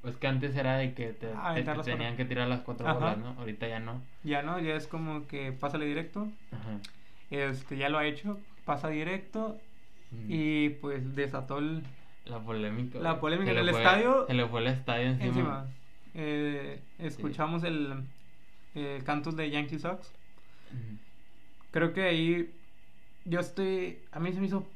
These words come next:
Speaker 2: que no ti-, no tiene madre hacer eso. Pero
Speaker 1: Ujú.
Speaker 2: entiendo el punto. O sea, creo que me mantengo neutro porque entiendo el punto de Yankees, porque no era un juego, al final de cuentas, fuera de la historia, es un juego.
Speaker 1: Sí.
Speaker 2: O sea, para los dos.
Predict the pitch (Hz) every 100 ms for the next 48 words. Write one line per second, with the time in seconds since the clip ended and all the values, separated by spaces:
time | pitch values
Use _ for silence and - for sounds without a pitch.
0 | - - 143 135 151 143 156 170 160 143
1 | 143 143 135 131 131 170 165 - - -
2 | - - - - - - - - - -
3 | - - - 180 180 170 170 170 - 190
4 | 170 143 170 - 165 139 127 - - -
5 | 196 233 214 - - - - - 180 180
6 | 175 180 208 233 214 208 220 190 160 151
7 | 165 190 214 196 196 196 180 147 156 180
8 | 180 160 139 147 156 160 175 170 170 165
9 | 170 165 135 - - - 170 202 226 233
10 | 240 - 165 185 214 180 - 180 185 170
11 | 175 165 143 131 - - - 107 - -
12 | - - - 147 143 143 139 139 135